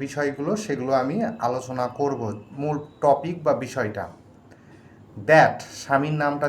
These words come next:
দিতে হবে, now deceased son of, স্বামীর বাবার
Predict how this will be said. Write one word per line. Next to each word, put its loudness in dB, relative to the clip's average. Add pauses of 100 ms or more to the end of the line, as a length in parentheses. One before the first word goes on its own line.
দিতে -4
হবে, 0 (840)
now 4 (140)
deceased -6 (460)
son 4 (140)
of, 0 (1600)
স্বামীর 0
বাবার 4